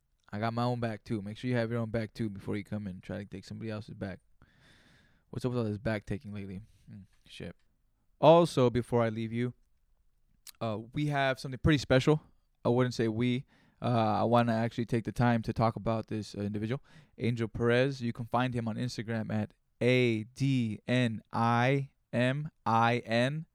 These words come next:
S I G H T T. A Mind in Sight. So replay that back and find him. I'll leave, uh, I'll leave his info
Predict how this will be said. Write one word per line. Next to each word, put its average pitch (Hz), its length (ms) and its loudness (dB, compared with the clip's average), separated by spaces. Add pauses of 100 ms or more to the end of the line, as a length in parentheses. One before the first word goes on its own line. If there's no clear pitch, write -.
(340)
S - 480 2 (320)
I 127 500 4 (500)
G 135 460 0 (320)
H 123 360 -2 (100)
T 123 160 -6
T. 120 320 -8 (340)
A 117 100 0
Mind 117 280 4
in 113 100 -2
Sight. 107 340 -4 (840)
So 107 120 -4
replay 120 300 2
that 139 180 2
back 123 340 0
and 113 160 -2
find 123 320 2
him. 104 180 -4
I'll 104 140 -2
leave, 123 360 0 (100)
uh, 110 360 -4 (1700)
I'll 123 120 2
leave 143 180 4
his 139 180 4
info 139 520 2